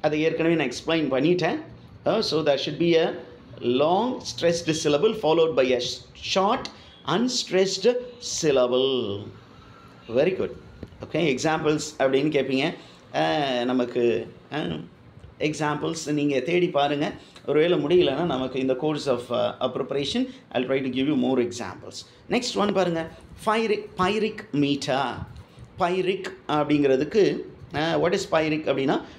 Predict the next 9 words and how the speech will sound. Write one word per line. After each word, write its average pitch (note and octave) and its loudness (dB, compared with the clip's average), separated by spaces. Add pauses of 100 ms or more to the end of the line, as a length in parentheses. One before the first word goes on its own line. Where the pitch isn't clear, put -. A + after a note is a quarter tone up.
(180)
two C#4+ 2
unstressed F#3 0 (100)
syllable. C3+ 0 (640)
Okay, - -8 (340)
that B2+ -2
is - -4 (140)
called F3+ 0 (320)
pyrrhic. C#3 -2 (300)
அப்படின்னா C#3+ -2